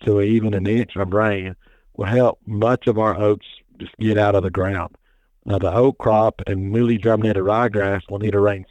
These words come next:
soon to continue growing. I have seen a good bit of ryegrass drying out and dying from a lack of moisture.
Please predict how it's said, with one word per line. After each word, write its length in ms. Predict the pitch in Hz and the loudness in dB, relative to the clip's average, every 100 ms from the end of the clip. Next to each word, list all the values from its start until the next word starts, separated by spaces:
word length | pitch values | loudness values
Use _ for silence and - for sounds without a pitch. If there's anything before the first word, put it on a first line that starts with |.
| - | -4
soon 320 | 135 139 120 | 0 2 2
to 60 | 107 | 0
continue 420 | 101 90 101 98 | -8 -6 -4 -4
growing. 460 | 95 101 95 82 - _ _ _ _ _ - | -2 -2 -2 -6 -16 _ _ _ _ _ -2
I 100 | 101 | 0
have 320 | 117 127 - - | 2 2 -2 0
seen 320 | 117 113 107 | 0 2 2
a 140 | 98 | 0
good 280 | 92 113 113 | 2 0 0
bit 220 | 98 110 | 2 2
of 120 | 101 | 2
ryegrass 680 | 92 104 104 98 98 98 92 - | 2 2 2 2 2 2 -4 -6
drying 400 | - 101 107 107 | -2 0 2 0
out 440 | 110 117 98 - - _ _ _ | 0 0 -2 -4 -14 _ _ _
and 280 | - 104 95 | -4 -2 0
dying 420 | 104 110 98 95 | 0 2 0 -4
from 220 | 92 95 | -6 -4
a 40 | 92 | -2
lack 300 | 90 90 - | -2 -2 -4
of 140 | 85 | -6
moisture. 520 | 92 90 - - 80 | -6 -8 -10 -14 -16